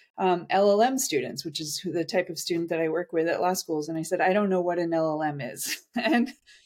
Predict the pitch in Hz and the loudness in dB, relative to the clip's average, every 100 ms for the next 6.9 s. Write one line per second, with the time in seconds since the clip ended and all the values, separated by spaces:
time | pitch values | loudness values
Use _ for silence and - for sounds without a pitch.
0 | _ _ - - 214 214 240 220 220 - | _ _ -8 -2 0 0 4 4 2 -8
1 | 208 214 214 - 202 196 196 185 190 175 | -6 -2 -2 -2 -6 -4 -4 -4 -2 0
2 | 180 - 233 233 214 214 233 220 202 190 | 0 2 0 2 0 0 0 2 4 4
3 | 196 196 208 208 - 196 233 226 220 196 | 4 4 2 0 -2 -2 0 0 2 6
4 | 180 190 - 214 214 208 165 165 220 - | 6 2 -2 0 2 2 0 0 0 -2
5 | - _ _ - 208 202 196 196 196 - | -20 _ _ -2 2 4 4 2 -4 -12
6 | - _ _ 190 190 180 175 180 | -20 _ _ 4 4 4 0 -6